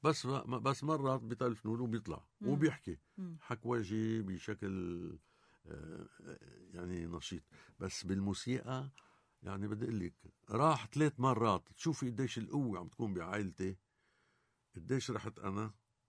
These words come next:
Speaker 1: ست مرات أو سبعة،
Speaker 2: مم.
Speaker 1: ربحتن.
Speaker 2: مم.
Speaker 1: راح جاد ع باريس مرتين، ربح الأول،
Speaker 2: مم.
Speaker 1: وقال لي: "حضرت النشيد الفرنساوي تبعنا بابا.
Speaker 2: مم.
Speaker 1: هيدي عم بيغنوه اللي جايين من ضواحي فرنسا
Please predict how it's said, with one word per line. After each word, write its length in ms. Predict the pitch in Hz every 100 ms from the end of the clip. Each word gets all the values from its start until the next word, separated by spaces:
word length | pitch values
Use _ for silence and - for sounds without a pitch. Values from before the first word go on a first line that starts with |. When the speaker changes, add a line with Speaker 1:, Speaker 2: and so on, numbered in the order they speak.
| _ -
Speaker 1:
ست 300 | 147 - 117
مرات 420 | 113 117 120 -
أو 140 | 98
سبعة، 500 | - 104 90 98 110 107
Speaker 2:
مم. 60 |
Speaker 1:
ربحتن. 440 | 107 98 90 78 73 _ -
Speaker 2:
مم. 220 | 190 170 - _ -
Speaker 1:
راح 340 | 101 151 151 98
جاد 480 | 98 120 127 110 - _ _ -
ع 160 | -
باريس 480 | 98 110 95 85 71
مرتين، 680 | 95 113 101 - 117 123 113 _ -
ربح 340 | 104 117 101
الأول، 540 | 101 101 98 104 120 117
Speaker 2:
مم. 240 | 202 185 185 - _ 92
Speaker 1:
وقال 220 | 92 113
لي: 280 | 110 107 98
"حضرت 520 | - 95 139 135 -
النشيد 640 | 98 98 92 - 123 101
الفرنساوي 640 | 92 - 98 92 107 101 92
تبعنا 500 | 101 92 92 85 82
بابا. 380 | 80 80 92 92
Speaker 2:
مم. 380 | 196 185 180 170 147
Speaker 1:
هيدي 320 | 104 98 95
عم 180 | 95 90
بيغنوه 680 | 90 95 92 104 120 120 -
اللي 220 | 92 92
جايين 360 | 92 104 120
من 220 | 113 107 85
ضواحي 420 | 95 113 107 90
فرنسا 580 | - 107 98 - 110